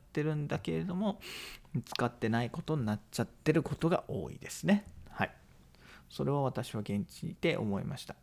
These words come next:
あー、なんかそうなんだなと思って。うん。やっぱり嬉しいこともあるけれども、まあ、そうでもないこともあると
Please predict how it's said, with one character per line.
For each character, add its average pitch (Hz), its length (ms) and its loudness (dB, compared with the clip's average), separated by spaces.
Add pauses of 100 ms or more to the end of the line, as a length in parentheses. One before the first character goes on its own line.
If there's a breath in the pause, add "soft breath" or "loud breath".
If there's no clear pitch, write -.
あ - 260 -6
ー、 - 60 -8
な - 60 -8
ん 131 40 -10
か 123 120 -8
そ 127 200 -2
う 131 60 0
な 143 120 0
ん - 60 0
だ 110 120 2
な 143 160 4
と - 100 -6
思 - 80 -6
っ - 40 -10
て。 - 220 -16 (140)
う 117 60 -4
ん。 - 260 -8 (420 loud breath)
や 104 60 -2
っ 101 40 -6 (100)
ぱ 117 100 0
り 101 80 2
嬉 101 260 0
し 143 200 -4
い 131 40 -2
こ 123 140 -6
と 139 120 -2
も 131 200 0
あ 113 60 0
る 135 120 2
け 143 160 -2
れ 143 140 -2
ど 170 120 0
も、 170 240 -4 (260)
ま - 100 -4
あ、 - 20 -2
そ 107 300 -4
う - 20 -4
で 123 80 0
も 113 140 -2
な 104 140 2
い 104 60 -2
こ - 120 -4
と 120 100 -2
も 110 160 0
あ 98 60 0
る 107 100 -4
と - 140 -12